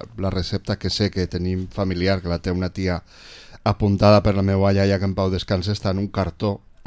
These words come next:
i la va apuntar ella a mà, i esa és la que seguim. Però,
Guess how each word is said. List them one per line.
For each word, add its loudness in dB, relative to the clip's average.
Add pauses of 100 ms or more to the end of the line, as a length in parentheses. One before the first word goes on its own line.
(420)
i 2
la 2
va 2
apuntar 2
ella 4
a 2
mà, 2 (300)
i 4
esa 4
és 4
la 4
que 0
seguim. 0 (180)
Però, 6